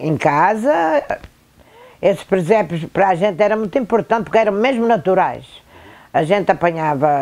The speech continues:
as coisas na rua, que lá a gente podia fazer isso, e a gente fazia aqueles presépios com aquelas verduras todas. Até me lembro que fui criada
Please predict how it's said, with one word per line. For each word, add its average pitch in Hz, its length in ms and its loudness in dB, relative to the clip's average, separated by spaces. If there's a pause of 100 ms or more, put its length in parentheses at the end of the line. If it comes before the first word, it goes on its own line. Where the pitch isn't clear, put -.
(300)
as - 100 -8
coisas 160 320 0
na 170 140 0
rua, 240 280 0
que 165 80 -6
lá 185 140 2
a 170 60 -2
gente 160 200 -6
podia 151 220 0
fazer 165 320 0
isso, 240 500 0 (800)
e 165 160 2
a 185 80 2
gente 180 420 -2 (520)
fazia 170 280 2
aqueles 170 220 -2
presépios 160 480 -2
com - 160 -4
aquelas 190 340 2
verduras 170 440 0
todas. 202 440 0 (380)
Até 220 300 2
me 226 100 0
lembro 202 260 2
que 170 140 -6
fui 165 160 0
criada 180 480 2